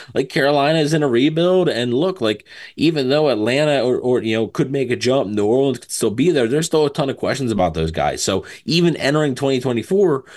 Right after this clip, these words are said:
you're gonna have a good shot to win this division again. So I do think that's important, a-, and the expectations of Bucs fans, I think,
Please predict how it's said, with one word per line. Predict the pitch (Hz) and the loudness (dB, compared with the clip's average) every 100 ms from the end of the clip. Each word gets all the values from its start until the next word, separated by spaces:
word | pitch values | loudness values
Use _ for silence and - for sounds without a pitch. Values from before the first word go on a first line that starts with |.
| - - - - | -20 -20 -18 -6
you're | 143 147 151 | 0 0 2
gonna | 170 165 | 0 2
have | 160 160 151 | 2 0 0
a | |
good | 123 131 120 | 0 0 0
shot | - 127 117 | -2 -2 -2
to | 110 | -2
win | 107 113 | -2 0
this | 104 101 | -2 -2
division | 104 107 101 92 | 0 0 0 -2
again. | 82 90 87 76 82 | -2 0 -2 -4 -6
So | 110 101 | 0 2
I | 98 | 2
do | 104 117 | 2 0
think | 110 98 | 0 0
that's | 92 90 | -2 -2
important, | 85 98 101 107 78 | -4 -2 0 0 0
a-, | |
and | 101 82 92 104 | 0 0 0 0
the | 104 | 0
expectations | 107 107 107 110 - 101 | -2 -4 -2 -2 -2 -2
of | 104 | 0
Bucs | 107 107 | 0 -2
fans, | - 117 131 | -2 -2 0
I | 113 | 0
think, | 131 135 | -2 -4